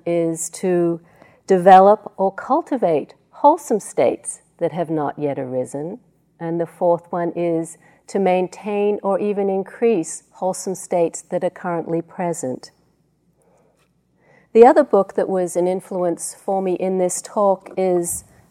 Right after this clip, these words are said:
um, this one, a fairly recent one by the Dalai Lama, though he's a whole publishing industry of himself.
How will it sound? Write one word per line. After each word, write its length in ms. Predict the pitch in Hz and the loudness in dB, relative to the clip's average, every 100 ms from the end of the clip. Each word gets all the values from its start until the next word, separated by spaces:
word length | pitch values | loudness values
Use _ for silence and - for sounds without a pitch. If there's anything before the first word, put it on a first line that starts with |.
| - | -14
um, 340 | 180 175 175 170 - | -8 -4 -4 -6 -10
this 340 | - 214 247 - | -4 -2 -2 -2
one, 180 | 180 165 | -2 -2
a 60 | |
fairly 420 | 165 240 269 247 | -2 2 4 4
recent 340 | 175 160 - - | 2 -2 -4 -10
one 260 | 165 160 | -6 -6
by 200 | 156 156 | -4 -4
the 140 | 156 160 | -2 -2
Dalai 340 | 170 160 160 | -2 0 0
Lama, 440 | 160 156 160 160 147 | 0 0 -2 -4 -4
though 160 | 170 165 | -4 -2
he's 200 | 180 175 | -4 -2
a 180 | 160 | -4
whole 200 | 170 208 | -2 -2
publishing 560 | 196 208 180 185 - 165 | 0 0 0 -2 -2 -2
industry 400 | 170 165 - 170 | 0 -2 -4 -4
of 100 | 156 | -2
himself. 640 | 160 156 - 190 165 - | -6 -8 -4 -2 -2 -6